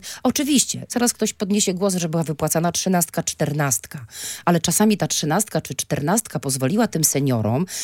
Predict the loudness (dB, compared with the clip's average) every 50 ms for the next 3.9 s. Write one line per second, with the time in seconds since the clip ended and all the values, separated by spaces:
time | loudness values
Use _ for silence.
0 | -10 -2 -2 -2 -2 2 4 6 6 6 4 2 2 2 2 2 0 -2 0 0
1 | 0 2 _ 0 0 0 0 -2 -4 -2 0 -2 -2 -2 -4 -6 -6 -6 -4 -2
2 | -2 0 2 2 0 0 -2 -6 -2 0 0 2 2 4 4 4 2 0 -4 -10
3 | -10 -10 -12 -12 -12 -10 -10 -10 -10 -6 -2 2 4 4 4 4 2 0